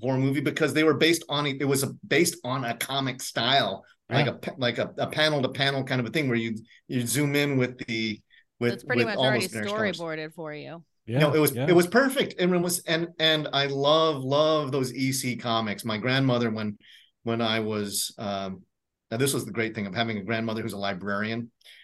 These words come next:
Speaker 2: Oh.
Speaker 1: She would come back and with, like, like, big, thick volumes of the E C,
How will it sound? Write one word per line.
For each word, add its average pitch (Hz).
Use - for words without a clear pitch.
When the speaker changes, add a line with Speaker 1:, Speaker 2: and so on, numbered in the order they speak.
Speaker 2:
Oh. 127
Speaker 1:
She 135
would 120
come 131
back 113
and 110
with, 107
like, 101
like, 104
big, 151
thick 156
volumes 135
of 123
the 127
E 131
C, 120